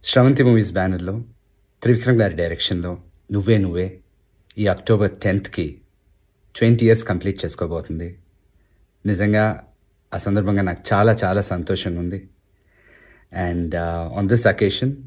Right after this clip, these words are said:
I would like to wish the entire cast and crew of నువ్వే నువ్వే a very, very big congratulations. And స్రవంతి మూవీస్ బ్యానర్ గురించి చెప్పాలంటే, uh, ఆ బ్యానర్ నుంచి వచ్చిన మూవీస్ అన్నీ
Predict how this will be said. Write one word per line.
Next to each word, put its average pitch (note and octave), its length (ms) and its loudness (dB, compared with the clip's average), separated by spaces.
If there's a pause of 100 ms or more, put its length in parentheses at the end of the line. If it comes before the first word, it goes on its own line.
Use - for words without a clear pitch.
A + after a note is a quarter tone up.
(200)
I F#2 60 -4
would F2 160 -6
like F#2 200 -4
to F2 120 -6
wish F#2 180 0 (520)
the G2 80 -2 (100)
entire B2 360 6 (100)
cast G#2+ 320 2
and F2+ 140 -4
crew F#2 200 -2 (140)
of E2 100 -8 (320)
నువ్వే F2+ 260 -2
నువ్వే F2+ 200 -2 (340)
a D#2+ 40 -8 (100)
very, F#2+ 280 2
very F2+ 180 0 (100)
big D#2+ 200 -6
congratulations. E2 680 -4 (480)
And E2 160 -4 (180)
స్రవంతి D3 320 4
మూవీస్ C#3 320 4
బ్యానర్ A2+ 240 4
గురించి A2+ 240 0
చెప్పాలంటే, G#2 560 2 (840)
uh, D#2+ 600 -4 (360)
ఆ - 20 2 (100)
బ్యానర్ A#2 300 4
నుంచి A#2 180 2
వచ్చిన A2 180 -2 (120)
మూవీస్ A#2 320 4 (120)
అన్నీ A#2+ 260 6